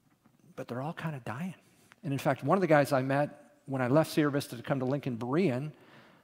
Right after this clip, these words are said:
uh, ended up being the interim pastor where I was. He just folded his plant. That was a really long drive back to Sierra Vista 'cause I thought, "I don't know anybody,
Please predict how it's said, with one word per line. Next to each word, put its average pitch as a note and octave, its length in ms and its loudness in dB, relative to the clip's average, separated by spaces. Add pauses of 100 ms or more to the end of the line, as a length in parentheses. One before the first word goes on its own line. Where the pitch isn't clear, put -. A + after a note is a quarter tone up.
uh, - 140 -10 (300)
ended D3 180 4
up C#3+ 100 4
being D3 140 2
the C3 140 -2
interim D3 240 2
pastor C#3+ 500 -4 (240)
where B2 180 0
I A#2+ 80 2
was. A2 300 -6
He - 80 -10
just B2+ 180 -10
folded B2 360 -10
his B2+ 160 -14
plant. B2 380 -16 (1160)
That D3 140 6
was D#3+ 100 2
a C#3+ 80 4
really F3 640 2
long C#3+ 480 0
drive C3 460 -4
back C3+ 520 -6 (880)
to C#3+ 100 -4
Sierra C#3+ 400 4
Vista C#3 440 2
'cause C#3 160 -2
I C#3 100 4
thought, C#3+ 400 4 (340)
"I C#3 220 -4
don't F#3 220 -4
know G2 240 -12
anybody, - 640 -16